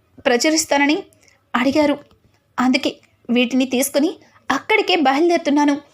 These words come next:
అని అంటుంటే, "అయితే కాఫీ కూడా తాగకూడదా? ముందు కాఫీ తాగండి" అని చెప్పి కళ్యాణ్కి కాఫీ ఇచ్చి ఇక కావ్య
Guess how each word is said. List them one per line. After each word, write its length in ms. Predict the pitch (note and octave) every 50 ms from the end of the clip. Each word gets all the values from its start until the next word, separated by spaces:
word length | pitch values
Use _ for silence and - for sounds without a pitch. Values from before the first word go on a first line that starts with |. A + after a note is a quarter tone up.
| _ -
అని 300 | C#4+ D4+ D#4 D#4 D#4+ D#4+ -
అంటుంటే, 560 | A#3+ A3+ A3+ A#3 D4 D4 C#4 D4 C#4+ - - _ _ _ _ _ _ _ -
"అయితే 520 | A#3 A#3+ G#3 F#3 F#3 - C4+ C4+ B3 B3+ - - - - - - -
కాఫీ 340 | A#3 F3 D3 A#3+ - F4+ F4+
కూడా 220 | - E4+ E4 E4+
తాగకూడదా? 640 | E4 - C4+ B3+ C4 C4+ - D4 C#4 A#3+ C4 E4 - - - _ _ _ _ _ -
ముందు 240 | A3+ A3 A3 A#3+ C#4
కాఫీ 400 | D#4 D#4+ - A3+ A3 D4+ - F#4+
తాగండి" 420 | F#4 D#4+ C4 B3 C4 C4+ C4 C#4
అని 180 | - - C4+ C#4
చెప్పి 320 | C4+ D4 C#4 - C4+ C4 C4+ - - - _ _ _ -
కళ్యాణ్కి 460 | G#4+ A4+ B4 C#5 C5+ G#4+ D#4+ - E4+
కాఫీ 400 | D#4+ E4 - - D#4+ E4 - E4+
ఇచ్చి 420 | D#4 D4+ D4 - - D4 D4+ D4 - _ _ _ - -
ఇక 220 | D4+ D#4 D#4 C#4+
కావ్య 500 | C#4 C#4 - A3 F#3 A3+ B3 C#4+ D4+ D#4